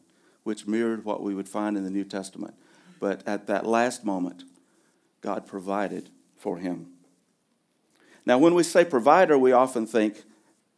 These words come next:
he makes good money. Yes, fathers are to be generous, but they are not just about money for the family. If you think of the father as just an A T M,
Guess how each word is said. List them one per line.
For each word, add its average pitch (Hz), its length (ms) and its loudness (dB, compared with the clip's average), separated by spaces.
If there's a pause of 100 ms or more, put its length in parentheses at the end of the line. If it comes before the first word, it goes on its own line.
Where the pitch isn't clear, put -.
(240)
he 123 100 -6
makes 104 220 -4
good 92 180 -6
money. 92 260 -10 (1200)
Yes, 127 480 4
fathers 123 480 6
are 117 180 0
to - 160 -8
be 101 160 -2
generous, 101 500 -2 (280)
but 104 340 -2
they 113 200 0
are 104 140 -4
not 110 360 -4
just 107 280 -8
about 95 340 -8
money 98 260 -6
for 98 160 -14
the 98 80 -14
family. 117 420 -12 (380)
If - 180 -20
you 135 100 2
think 156 360 -2
of 113 200 2
the 110 60 -4
father 110 420 2 (360)
as 98 120 -12
just 113 280 -6
an 95 140 -2
A 110 120 -2
T 101 280 -2
M, 95 320 -4